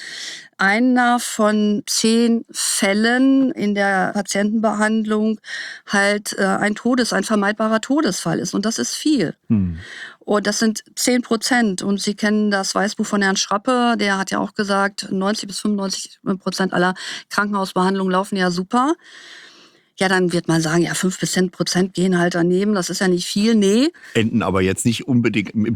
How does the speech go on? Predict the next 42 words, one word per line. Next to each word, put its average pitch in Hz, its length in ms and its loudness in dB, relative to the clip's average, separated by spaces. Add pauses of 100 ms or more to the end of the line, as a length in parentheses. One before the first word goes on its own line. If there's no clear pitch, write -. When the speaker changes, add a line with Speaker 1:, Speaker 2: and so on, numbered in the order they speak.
Speaker 2:
mit 123 180 2
einem 98 240 0
Todesfall. 113 480 0
Das 95 200 -4
will 104 100 -2
ich - 140 -4
jetzt 113 240 -2
noch 117 120 2
mal, 101 400 0
äh, - 200 -2
zur - 180 0
Ehrenrettung 104 720 0
der 95 140 -2
Krankenhäuser - 460 0
Speaker 1:
Ja, 185 340 2
Speaker 2:
sagen. - 180 -10
Speaker 1:
genau. 196 500 0
Speaker 2:
Ja. - 60 -4
Speaker 1:
Nein, 202 400 0
das 180 220 -4
will 214 80 0
ich 208 120 -6
auch 196 120 -2
gar 180 180 -2
nicht 190 160 -2
sagen. 196 360 2
Speaker 2:
Hm. 185 40 2
Speaker 1:
Aber 190 140 -4
ich, 202 120 -10
deshalb 220 300 -2
will 220 80 0
ich 220 100 0
auch 196 120 0
weg 214 120 -4
von 220 140 0
dieser 202 180 2
Speaker 2:
Hm. 180 60 -2
Speaker 1:
Zahlendiskussion. 92 1040 0
Ich - 180 -4
möchte 208 320 -4
hin 214 240 2
dazu, 208 480 -2